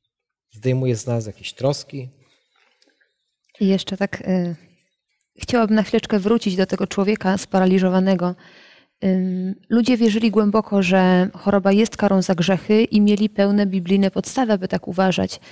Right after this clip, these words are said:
Speaker 2: Kiedy Miriam, siostra Mojżesza, zbuntowała się przeciwko niemu, pokryła się trądem w jednej chwili i to było ewidentnie pokazanie Bożej dezaprobaty dla jej zachowania.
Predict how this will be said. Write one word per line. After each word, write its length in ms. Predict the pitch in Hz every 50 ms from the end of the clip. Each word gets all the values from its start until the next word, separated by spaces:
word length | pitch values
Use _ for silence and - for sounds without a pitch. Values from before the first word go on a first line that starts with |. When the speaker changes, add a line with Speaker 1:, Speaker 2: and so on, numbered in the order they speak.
| - - - _
Speaker 2:
Kiedy 220 | - 240 202 220 226
Miriam, 440 | 226 240 247 233 226 208 202 196 190
siostra 360 | - - 214 - - 202 196
Mojżesza, 600 | 190 190 185 180 175 196 190 - - 185 185 185
zbuntowała 480 | 165 160 - 190 190 - 196 - 190 180
się 140 | - - 175
przeciwko 420 | - 180 - - 185 - - 185
niemu, 320 | 180 175 180 180 196 233 254 - - - - - _
pokryła 360 | - - - 233 254 254 254
się 180 | 240 - 254 247
trądem 640 | - - - 247 254 240 208 190 180 170 175 180 - -
w 80 | 180
jednej 280 | 202 226 220 220 226 208
chwili 420 | - - - 220 190 180 175 175 - - - - - _ _
i 80 | - 240
to 120 | - 262
było 220 | 226 247 254 254 -
ewidentnie 640 | 247 220 226 208 - 247 254 247 240 - - 196 190
pokazanie 760 | 185 - - - 208 208 185 202 202 196 190 190 190 196 214 208
Bożej 320 | 185 208 214 202 214 214
dezaprobaty 760 | 185 208 202 220 214 208 - 208 190 196 190 190 - - 226
dla 100 | 208 226
jej 100 | 233 233
zachowania. 640 | 226 - 214 - 240 220 196 185 180 175 180 185 196